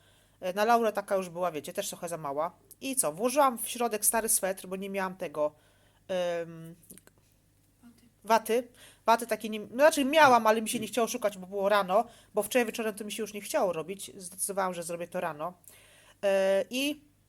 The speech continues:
włożyłam ten stary swet, go zwinęłam tak, wiecie, włożyłam w ten, tutaj jakoś tam byle jak podszyłam. E, guziczki jako uszy, kokardeczka, oczy,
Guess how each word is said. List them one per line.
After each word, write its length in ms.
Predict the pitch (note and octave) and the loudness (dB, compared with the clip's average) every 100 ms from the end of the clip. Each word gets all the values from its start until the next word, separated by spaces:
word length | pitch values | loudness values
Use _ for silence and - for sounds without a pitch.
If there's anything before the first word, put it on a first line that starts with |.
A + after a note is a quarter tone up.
| _ - | _ -12
włożyłam 420 | F#3 A3 A3+ G3 | -6 0 0 0
ten 140 | F#3+ | 0
stary 280 | F#3 G#3+ F#3+ | 0 0 0
swet, 220 | F#3 F3+ | 0 -2
go 140 | D#3+ F3 | -4 -6
zwinęłam 420 | E3 F#3 E3 D#3 | -6 -6 -6 -6
tak, 180 | D#3 D3 | -10 -10
wiecie, 300 | D#3+ G#3 G3+ | -10 -6 -6
włożyłam 380 | F3+ F3+ F3+ D#3 - | -6 -4 -4 -4 -12
w 80 | - | -10
ten, 260 | F#3 G3 G3 - - | -8 -8 -12 -20 -14
tutaj 220 | A3 G#3 | -8 -4
jakoś 240 | E3+ E3 - | -4 -4 -10
tam 180 | C3 | -12
byle 240 | C#3+ F#3 F3+ | -4 0 0
jak 180 | E3+ - | 0 -6
podszyłam. 580 | D#3 - A3+ G3+ G3+ F#3+ - _ _ _ - | -8 -2 2 2 -2 -16 -20 _ _ _ -8
E, 420 | F3 D#3+ D#3 D3 | -4 -2 -2 -4
guziczki 480 | E3 G3 A3+ - G3 | -8 -6 -6 -8 -6
jako 220 | E3+ F3+ | -4 -2
uszy, 320 | G#3 A3+ A3 | -4 -4 -6
kokardeczka, 680 | G#3 - E3 F#3 G3+ - F#3+ | -8 -8 -6 -4 -6 -6 -4
oczy, 360 | G#3 G#3 G#3 | -2 -2 -4